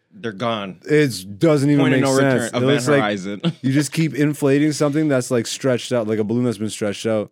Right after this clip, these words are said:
Speaker 1: I overheard this one white lady,
Speaker 2: Yeah.
Speaker 1: um, at this, like, it's like a baby shower or something like that.
Speaker 2: Yeah.
Speaker 1: Um, and she was saying how she, like, got into an argument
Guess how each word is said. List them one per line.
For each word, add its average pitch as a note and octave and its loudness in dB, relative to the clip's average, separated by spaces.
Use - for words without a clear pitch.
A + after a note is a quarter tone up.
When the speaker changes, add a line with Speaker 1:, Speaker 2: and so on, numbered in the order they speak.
Speaker 1:
I B2 -2
overheard A2+ -4
this F#2+ -8
one G2 -8
white F2+ -6
lady, E2+ -8
Speaker 2:
Yeah. G#2+ -2
Speaker 1:
um, E2 -12
at G#2 -8
this, G#2 -14
like, F#2 -10
it's F#2+ -18
like G2 -14
a F2+ -20
baby F2 -14
shower E2 -14
or E2 -16
something D#2+ -20
like D#2 -20
that. D2+ -14
Speaker 2:
Yeah. G#2+ -2
Speaker 1:
Um, E2 -14
and A2+ -10
she B2 -8
was G#2+ -8
saying C3 -8
how C3 -6
she, A2+ -12
like, G2 -8
got G2 -6
into G#2+ -10
an G2 -10
argument G2 -10